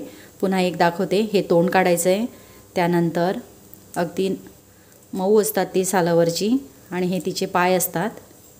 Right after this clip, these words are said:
हे देखील काढायचे आहे. फक्त इथपर्यंत काढायचं आहे आणि ही शेपटी पुन्हा राहू द्यायची. अशा पद्धतीत ती साफ करून घ्यायची आणि स्वच्छ धुवून घ्यायची आणि मग पुढे काय करायचं आहे ते दाखवते.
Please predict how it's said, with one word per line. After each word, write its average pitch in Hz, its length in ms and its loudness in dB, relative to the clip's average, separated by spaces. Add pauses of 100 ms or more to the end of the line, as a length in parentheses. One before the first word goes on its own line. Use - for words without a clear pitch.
(460)
हे 196 80 2
देखील 180 300 -2
काढायचे 165 460 -2
आहे. 190 160 -2 (680)
फक्त - 200 0
इथपर्यंत 190 580 2
काढायचं 170 360 0
आहे 233 140 0 (340)
आणि 175 140 -2
ही 175 140 -2
शेपटी 185 420 -2
पुन्हा 180 320 -2 (140)
राहू 190 220 0
द्यायची. 156 360 -2 (400)
अशा 185 220 -2
पद्धतीत 175 440 0
ती 220 260 0
साफ 190 360 -2
करून 170 240 2
घ्यायची 170 420 -2 (300)
आणि 185 140 -2
स्वच्छ 185 360 0
धुवून 214 420 6
घ्यायची 160 340 4
आणि 156 160 2
मग 190 120 0
पुढे 180 260 0
काय 175 180 2
करायचं 165 340 0
आहे 170 120 0
ते 226 300 -2 (340)
दाखवते. 165 560 -4